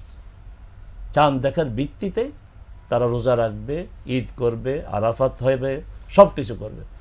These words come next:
তো এ আমার এখান থেকে আমরা পরামর্শ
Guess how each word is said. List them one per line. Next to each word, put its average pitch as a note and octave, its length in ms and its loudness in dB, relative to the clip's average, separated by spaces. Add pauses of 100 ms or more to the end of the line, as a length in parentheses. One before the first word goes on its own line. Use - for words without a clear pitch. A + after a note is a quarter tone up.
(280)
তো C#3 60 -4
এ - 180 2
আমার E3 260 6 (240)
এখান D3+ 280 -2
থেকে D3 180 0
আমরা A2+ 240 2
পরামর্শ B2 500 2